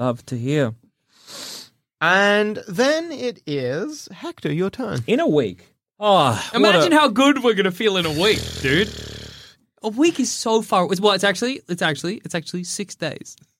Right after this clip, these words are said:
Speaker 1: Yeah.
Speaker 2: Yes,
Speaker 3: It's actually
Speaker 2: correct.
Speaker 3: six days,
Speaker 2: I've got
Speaker 3: so
Speaker 2: a note in my thing,
Speaker 3: Yeah.
Speaker 2: yeah.
Speaker 1: So it's not too
Speaker 2: Obviously,
Speaker 1: far away,
Speaker 2: also,
Speaker 1: but
Speaker 2: please
Speaker 1: it's far
Speaker 2: keep track,
Speaker 1: away.
Speaker 2: but
Speaker 3: Yeah,
Speaker 2: I got it
Speaker 3: it's,
Speaker 2: in my
Speaker 3: yeah.
Speaker 2: book, yeah.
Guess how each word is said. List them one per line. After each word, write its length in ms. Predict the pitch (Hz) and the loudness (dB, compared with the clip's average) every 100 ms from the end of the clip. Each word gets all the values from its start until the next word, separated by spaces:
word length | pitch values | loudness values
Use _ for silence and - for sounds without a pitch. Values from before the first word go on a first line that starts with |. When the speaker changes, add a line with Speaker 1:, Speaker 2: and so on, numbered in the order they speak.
| 151 | -10
Speaker 1:
Yeah. 140 | 113 - _ - - | -10 -10 _ -20 -4
Speaker 2:
Yes, 260 | 170 139 135 | 0 0 0
Speaker 3:
It's 80 | 175 | -2
actually 180 | 175 160 | 0 2
Speaker 2:
correct. 120 | 185 | 2
Speaker 3:
six 240 | 214 208 | 0 -2
days, 400 | - 175 - - 147 | -4 -4 -6 -6 -2
Speaker 2:
I've 100 | 143 | 0
got 100 | 131 | 0
Speaker 3:
so 40 | |
Speaker 2:
a 40 | |
note 260 | 139 139 123 | 2 0 -2
in 140 | 135 | -6
my 220 | 123 113 120 | -8 -8 -10
thing, 160 | - | -8
Speaker 3:
Yeah. 160 | 175 131 | -8 -8
Speaker 2:
yeah. 80 | 117 - _ _ | -10 -18 _ _
Speaker 1:
So 140 | 165 | -2
it's 120 | 165 | 2
not 180 | 277 311 | 2 4
too 80 | 311 | 2
Speaker 2:
Obviously, 160 | 302 226 | 4 4
Speaker 1:
far 140 | 185 | 6
away, 200 | 170 175 | 6 6
Speaker 2:
also, 180 | 233 190 | 4 2
Speaker 1:
but 120 | 233 | 2
Speaker 2:
please 60 | 226 | 2
Speaker 1:
it's 80 | 170 | 2
far 180 | 240 233 | 2 4
Speaker 2:
keep 60 | 233 | 2
track, 160 | 185 | 0
Speaker 1:
away. 100 | 117 | -2
Speaker 2:
but 260 | 127 123 117 | -2 -2 -2
Speaker 3:
Yeah, 240 | 143 123 95 | -2 -4 -4
Speaker 2:
I 80 | 131 | -6
got 120 | 131 | -4
it 40 | |
Speaker 3:
it's, 40 | 127 | -2
Speaker 2:
in 60 | |
my 80 | 120 | -4
Speaker 3:
yeah. 60 | 120 | -6
Speaker 2:
book, 220 | 123 - | -10 -14
yeah. 160 | - - | -16 -16